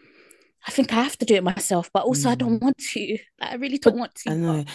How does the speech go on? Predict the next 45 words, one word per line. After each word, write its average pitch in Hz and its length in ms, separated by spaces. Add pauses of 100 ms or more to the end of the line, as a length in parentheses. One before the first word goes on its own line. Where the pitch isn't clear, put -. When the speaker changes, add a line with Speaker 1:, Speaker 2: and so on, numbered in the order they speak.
(140)
Speaker 2:
And 240 100
at 277 40
the 294 60
same 302 160
time, 285 180
I'm 247 100
like, 277 140
also, 262 300
I'm 165 60
like, 160 200
"Where 277 260
did 285 140
that 277 120
hairstyle 240 340
come 226 180
from?" - 180
Like, 160 120 (280)
don't 330 140
you 466 80
think 262 180
with - 200
black - 180
women, 156 140
it's 151 120
amazing? 151 480 (300)
Like, - 400 (400)
I 294 80
thought 349 160
we 269 100
Speaker 1:
It's 240 60
Speaker 2:
reached, 285 240
Speaker 1:
constantly 262 200
Speaker 2:
I 240 80
thought, 247 300
Speaker 1:
evolving. 180 240 (320)
Speaker 2:
I - 60
thought 302 160
we 339 100
re-, 240 200
Speaker 1:
I 277 40
know. 302 80
Speaker 2:
reached 311 180
the - 80
capacity 196 760 (100)
of 185 320